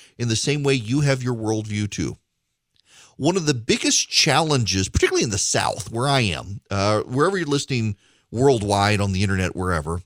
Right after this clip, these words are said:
uh, in the South, uh, there is a, a, a worldview that is supposedly Christian, but it's not. It's actually a very secular worldview.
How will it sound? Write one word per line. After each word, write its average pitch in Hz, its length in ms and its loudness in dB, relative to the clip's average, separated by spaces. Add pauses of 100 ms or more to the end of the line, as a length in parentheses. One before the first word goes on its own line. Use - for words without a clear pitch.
(120)
uh, 104 260 0
in 160 120 0
the 139 100 2
South, 101 560 -2 (960)
uh, 131 120 4 (120)
there 156 300 2
is 156 220 2
a, 147 360 2
a, 147 380 2
a 143 180 4
worldview 160 720 4
that 135 180 4
is 139 160 2
supposedly 175 600 0
Christian, 131 440 -2
but 123 80 4
it's 117 180 -2
not. 110 240 0
It's 95 160 -4
actually 110 300 -2
a 107 40 0
very 113 280 0
secular 123 560 -4
worldview. 85 680 -4